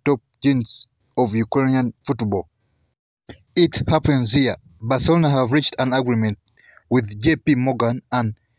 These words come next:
Goldman Sachs over the financing of Esper Barca. The works for the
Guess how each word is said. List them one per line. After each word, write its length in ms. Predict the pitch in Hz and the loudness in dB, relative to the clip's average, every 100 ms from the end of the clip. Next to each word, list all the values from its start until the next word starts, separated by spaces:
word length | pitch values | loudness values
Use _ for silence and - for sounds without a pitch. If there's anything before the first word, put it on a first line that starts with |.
| _ _ _ 120 | _ _ _ -4
Goldman 580 | 131 160 135 147 147 143 | 2 2 2 0 0 -2
Sachs 760 | - - - - 143 117 - - 135 | -6 -8 -6 -2 -2 -4 -10 -6 0
over 220 | 139 127 | 2 2
the 120 | 113 | 0
financing 680 | 104 - 131 127 147 143 123 - | -4 -4 -4 0 0 0 -4 -2
of 200 | 135 117 - _ _ | -2 -2 -10 _ _
Esper 540 | 127 113 - 151 143 - | -4 -4 -2 0 0 -2
Barca. 420 | 117 139 127 101 - _ _ _ 107 | -2 -2 -2 -6 -8 _ _ _ -2
The 80 | |
works 260 | 135 175 - | 0 0 -2
for 140 | - | -4
the 160 | 120 117 | -2 -2